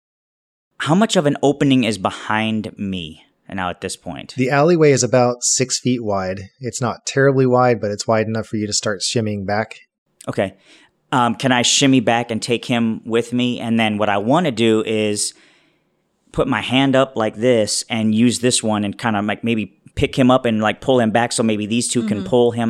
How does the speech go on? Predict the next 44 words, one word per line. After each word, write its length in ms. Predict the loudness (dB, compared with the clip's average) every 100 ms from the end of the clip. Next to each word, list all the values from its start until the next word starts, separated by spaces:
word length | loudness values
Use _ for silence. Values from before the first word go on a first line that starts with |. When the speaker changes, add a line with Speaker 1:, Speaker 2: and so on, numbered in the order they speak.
| -2
Speaker 3:
Pull 220 | -2 0
him 20 |
Speaker 1:
out. 80 | -2
Speaker 3:
out. 120 | -10 -8
Speaker 2:
The 160 | 0 2
original 320 | 4 2 2
opening 380 | 2 2 0 0
was 100 | 0
only 240 | 0 0
two 240 | -2 -2 -2
feet 320 | -2 -4 -4 -10 -18 -8
wide 500 | -2 0 2 0 -2
Speaker 1:
Yeah. 80 |
Speaker 2:
by 120 | -4 -4
one 280 | -4 -6 -8
foot 340 | -8 -8 -6
tall. 380 | 0 2 2 0
Speaker 1:
Mm-hmm. 140 | -6 -10 _
Speaker 2:
You 200 | -6 -6
forced 440 | -2 2 4 4 0
it 140 | -2 0
out 340 | 0 0 -4 -4
left 320 | -2 -2 -4
to 80 | -2
right 320 | 2 2 0 -2
and 240 | 0 0
simultaneously 840 | 0 0 -2 -2 -2 -2 -4 -6 -2
up. 220 | -2 -2 _ _ _ _ _ -4
Uh, 220 | -2 -2 -2
you're 180 | 0 2
gonna 180 | 2
need 180 | 2 0
to 80 | -2
do 240 | 0 0
a 160 | 0 -4
strength 380 | -2 0 -2 -2
check 320 | 0 0 0 -6
with 160 | 0
Speaker 1:
Okay. 80 | 0
Speaker 2:
a 20 |
D 240 | 0 -2 0
C 320 | 0 0 -2
of 180 | -6 -8
twenty 540 | -6 -6 -6 -12